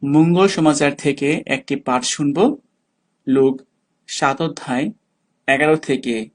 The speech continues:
ষোলো পদ। এবার দেখব বাইবেলের আলোকে মূল ভাবের পটভূমি।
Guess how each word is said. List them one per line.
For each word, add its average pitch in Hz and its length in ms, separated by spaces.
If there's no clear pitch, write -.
ষোলো 143 380
পদ। 110 160
এবার 170 380
দেখব 156 500
বাইবেলের 147 580
আলোকে 143 640
মূল 147 240
ভাবের 143 480
পটভূমি। 139 560